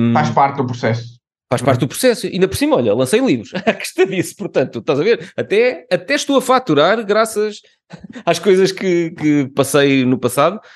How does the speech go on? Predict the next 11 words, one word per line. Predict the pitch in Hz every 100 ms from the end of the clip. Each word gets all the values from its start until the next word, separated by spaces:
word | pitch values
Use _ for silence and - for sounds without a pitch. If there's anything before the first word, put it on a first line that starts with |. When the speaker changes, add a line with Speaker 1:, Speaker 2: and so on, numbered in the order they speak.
| _
Speaker 2:
Pá, | - 370 180 - _ _ _ _ _ _ 76 - _ _ _ -
lancei | 120 123 127 185
Speaker 1:
Sabe | 135 110
Speaker 2:
livros | 98 107 147 185 220 226 - _ -
para | 202
outras | 202 233 254 226 214
pessoas | - 208 220
não | 208
cometerem | 196 190 208 202
os | 190
mesmos | 196 190 170